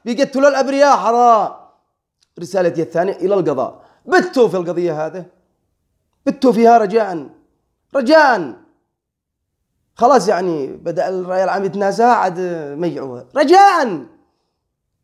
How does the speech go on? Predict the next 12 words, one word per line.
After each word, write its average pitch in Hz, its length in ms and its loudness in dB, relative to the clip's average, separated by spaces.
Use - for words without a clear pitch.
رسالتي 196 580 2
إلى 214 520 2
القضاة 175 680 -4
الذي 156 240 -4
هم 175 160 -2
نزيهي 151 520 -4
المحترمين، 135 720 -8
رجاءً. 127 540 -12
والد 220 440 4
ال-، 170 500 -6
الطفل 170 380 -4
هذا 196 540 2